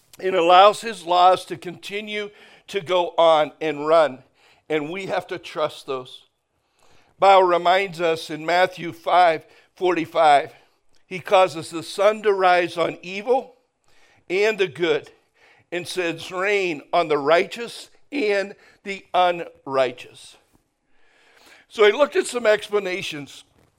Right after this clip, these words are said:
as to what might cause suffering, but let's change gears and get, get a little bit closer and answer that question again. Why would God let this happen? Philip Yancey writes,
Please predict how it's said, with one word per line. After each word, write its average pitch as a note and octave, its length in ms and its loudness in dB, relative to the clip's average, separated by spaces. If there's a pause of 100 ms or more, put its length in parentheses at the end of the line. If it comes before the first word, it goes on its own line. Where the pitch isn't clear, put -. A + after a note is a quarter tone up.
(460)
as G#3 260 8
to F3+ 120 0
what F3+ 260 6
might E3 300 -2
cause A3 400 4
suffering, D3+ 600 -4 (240)
but D#3+ 100 -6
let's G3 320 -2
change A3 360 -10
gears F3+ 380 -4
and D#3+ 140 -10
get, E3+ 400 -8
get E3+ 160 -6
a D#3+ 60 -6
little A#3 380 -4
bit G#3+ 340 -2
closer E3+ 520 -6 (1500)
and F3+ 200 -4
answer A3+ 320 -2
that A3+ 200 0
question G3 680 -2
again. D#3 580 -4
Why E3 380 2
would A3+ 340 -8
God D#3 480 0 (640)
let E3+ 340 -4
this E3 260 -8
happen? D3 480 -6 (1040)
Philip G3+ 420 2
Yancey F#3 540 -8
writes, E3 580 0